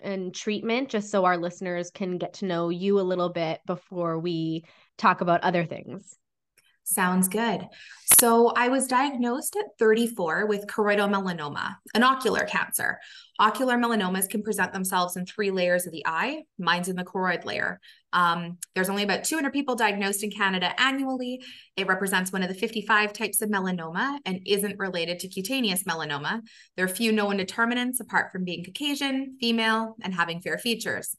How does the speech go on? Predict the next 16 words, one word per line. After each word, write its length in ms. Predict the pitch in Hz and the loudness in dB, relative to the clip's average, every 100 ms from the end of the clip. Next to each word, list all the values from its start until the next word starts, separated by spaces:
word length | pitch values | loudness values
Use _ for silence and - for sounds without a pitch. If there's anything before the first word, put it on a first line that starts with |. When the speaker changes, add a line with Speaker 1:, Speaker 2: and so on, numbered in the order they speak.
| _ - | _ -16
Speaker 2:
all 160 | 151 | -14
of 100 | 151 | -14
which 220 | 147 143 156 | -12 -6 -4
I've 180 | 147 | -4
got. 360 | 147 170 143 - - - - - - - | -4 -2 -2 -2 -8 -16 -16 -18 -16 0
Um, 320 | 185 180 185 | 6 6 6
my 100 | 208 | 4
diagnosis 600 | 220 247 240 285 320 294 - | 4 4 2 0 0 -2 -4
was 180 | 240 - | -6 -2
February 380 | 233 240 233 220 | -2 2 2 2
fourteenth, 520 | 240 - - 214 - | 0 -2 -4 -8 -10
twenty 240 | - 208 | -6 -4
twenty-two, 520 | 190 196 175 - - 190 | -4 -4 -4 -4 -6 -4
so 140 | - | 0
Valentine's 580 | 208 202 190 185 - 185 | 4 4 2 -4 -8 -8
Day. 360 | - - 208 | -8 -8 -10